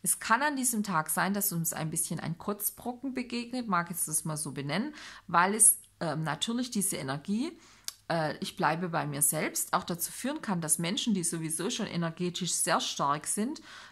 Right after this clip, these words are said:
äh, bisschen dann arrogant oder überheblich wirken. Also wenn du so Menschen kennst, die sowieso schon so ein bisschen eine arrogante, überhebliche Aura haben,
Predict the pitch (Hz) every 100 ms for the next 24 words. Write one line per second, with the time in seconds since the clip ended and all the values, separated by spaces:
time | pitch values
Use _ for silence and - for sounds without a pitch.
0 | - - 170 170 165 170 - _ _ _
1 | 214 208 196 180 190 - 170 170 165 147
2 | 156 196 208 160 151 - 180 170 170 156
3 | 147 147 151 - 143 131 131 127 196 170
4 | - 165 190 170 196 226 202 180 180 -
5 | 165 196 202 233 170 175 160 160 180 214
6 | 196 190 180 175 - 170 151 131 - 143
7 | 160 151 151 190 190 170 170 147 165 165
8 | 175 143 - 151 - - 160 185 196 190
9 | 180 - 180